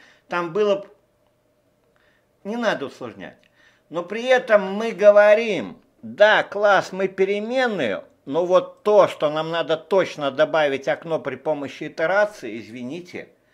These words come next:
тут мы добавляем это в параметр. Это должно быть передано и знали. Но мы ставим ноны, то есть он не обязательный. По крайней мере,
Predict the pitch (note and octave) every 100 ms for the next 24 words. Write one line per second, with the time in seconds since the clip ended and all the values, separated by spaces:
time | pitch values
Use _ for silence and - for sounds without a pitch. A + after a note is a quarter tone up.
0 | _ _ _ _ _ _ _ - F#3+ G3+
1 | C#3+ G#2 D#2 _ _ F#2 G#2+ B2+ A#2+ D#3
2 | E3+ D#3 - B2 B2+ C#3+ - - C3+ C3
3 | A#2 F2+ E2 E2+ - D3+ D3+ D3+ A2+ C#3
4 | B2 D#3 C3+ C3+ C3+ _ _ _ _ _
5 | _ _ - F#3+ A3+ G3 B2 A2+ F#2+ E2+
6 | - _ - C#3 B2 C#3 G2 E2+ - C3+
7 | F3 - - D#3 D3 - - G#3+ A3 G3
8 | D#3+ B2+ G#2+ _ F3 F3+ G#3 G#3 G#3 G3+
9 | F#3+ G3 D#3 - F2+ D#2 - A#3 - B3
10 | B3+ A#3 G#3 F#3 D#3+ A2 F2+